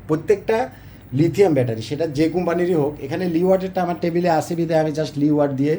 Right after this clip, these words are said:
জিনিসটা আপনাদেরকে দেখাচ্ছি। তার মানে আমি লিওয়ার্ডের বদনাম করতেছি না। যে কোনো লিথিয়াম ব্যাটারি, সেটা যে কোনো ব্র্যান্ডের, বারো ভোল্টের আর চব্বিশ ভোল্টের, আমি কিন্তু আটচল্লিশ ভোল্টের কথা বলতেছি না।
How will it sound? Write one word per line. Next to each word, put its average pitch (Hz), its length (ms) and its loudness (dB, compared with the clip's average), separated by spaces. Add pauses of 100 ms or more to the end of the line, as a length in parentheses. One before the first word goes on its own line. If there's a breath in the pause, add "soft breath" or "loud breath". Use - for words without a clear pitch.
(580 loud breath)
জিনিসটা 131 320 2
আপনাদেরকে 127 360 -2
দেখাচ্ছি। 110 460 -2
তার 113 160 -4
মানে 135 160 0
আমি 147 160 0
লিওয়ার্ডের 139 420 2
বদনাম 131 300 2
করতেছি 98 340 -4
না। 85 140 -8 (180)
যে 165 140 6
কোনো 220 200 0
লিথিয়াম 165 320 -2
ব্যাটারি, 104 300 -10 (320)
সেটা 160 280 -8
যে 160 240 -2
কোনো 180 200 -4
ব্র্যান্ডের, 113 360 -6 (540 loud breath)
বারো 135 300 0
ভোল্টের 180 300 -2
আর 202 160 2
চব্বিশ 147 260 -2
ভোল্টের, 117 240 -6
আমি 143 160 -4
কিন্তু 180 180 -6 (160)
আটচল্লিশ 202 480 0
ভোল্টের 180 260 0
কথা 151 200 -2
বলতেছি 113 360 -4
না। 101 100 -10